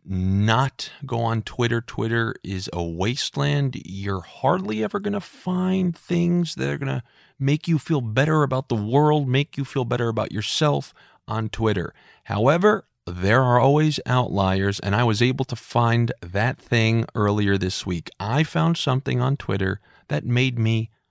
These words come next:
thoroughly happy. I was very <laughs> happy after reading this. Now, you can only imagine what it is, right? Well, here's what I found. I found a tweet from this guy. His name is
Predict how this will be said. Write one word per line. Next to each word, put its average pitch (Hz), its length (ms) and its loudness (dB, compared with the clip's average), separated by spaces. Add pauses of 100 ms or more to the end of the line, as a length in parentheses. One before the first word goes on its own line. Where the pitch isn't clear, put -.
(100)
thoroughly 123 640 2
happy. 92 500 -6
I 101 120 -2
was 101 260 0 (100)
very 147 480 0
<laughs> - 160 -6
happy 98 520 -2 (380)
after 101 480 0 (260)
reading 101 440 2
this. 87 220 -4
Now, 92 100 -2
you 95 120 -2
can 104 140 -4
only 123 320 0
imagine 107 600 0
what 98 140 -2
it 92 120 -4
is, 80 240 -10
right? 92 360 -8
Well, 90 280 -8 (340)
here's 180 600 4 (220)
what 104 460 2
I 92 220 -4
found. 60 600 -10 (540)
I - 120 -6
found 143 520 0
a 123 60 -6
tweet - 680 -4 (680)
from 98 340 -4
this 101 220 -4
guy. 123 280 0
His 101 220 -2
name 110 220 2
is 90 220 -4